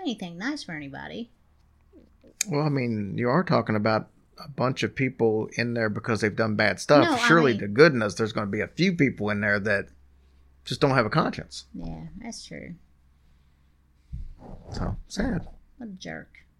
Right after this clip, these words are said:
Speaker 2: He <laughs> was a jerk. Tracy, we don't have anything to talk about, uh, as far as the live shows. It's just, let's, we're playing it by ear. I mean, we know there's no Indianapolis. We know there's no Louisville.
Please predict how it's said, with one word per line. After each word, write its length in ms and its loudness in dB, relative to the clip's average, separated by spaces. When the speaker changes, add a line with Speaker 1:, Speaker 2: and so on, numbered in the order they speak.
Speaker 2:
He 60 2
<laughs> 140 0
was 200 0
a 40 -16
jerk. 440 -10
Tracy, 380 4
we 60 8
don't 100 10
have 120 10
anything 300 8
to 60 0
talk 220 8
about, 260 4
uh, 120 -2
as 140 -2
far 160 4
as 80 4
the 80 2
live 320 6
shows. 400 2
It's 200 -4
just, 320 -2
let's, 320 -4
we're 120 -2
playing 300 6
it 80 6
by 160 10
ear. 420 6
I 80 0
mean, 180 2
we 100 4
know 460 4
there's 320 2
no 180 2
Indianapolis. 1000 0
We 100 -2
know 180 0
there's 220 0
no 100 0
Louisville. 640 4